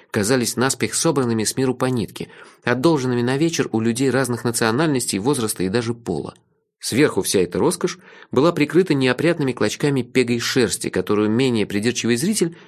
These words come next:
наверняка согласился бы условно считать волосами, тронутыми сединой. При всем при том, незнакомец вовсе не был уродлив. Просто совершенно неуместен, чтобы не сказать невозможен. Таких людей не бывает, вот и весь сказ.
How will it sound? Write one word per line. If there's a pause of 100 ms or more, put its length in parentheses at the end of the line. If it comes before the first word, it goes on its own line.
(180)
наверняка
согласился
бы
условно
считать
волосами, (240)
тронутыми
сединой. (500)
При
всем
при
том, (300)
незнакомец
вовсе
не
был
уродлив. (420)
Просто
совершенно
неуместен, (260)
чтобы
не
сказать
невозможен. (400)
Таких
людей
не
бывает,
вот
и
весь
сказ.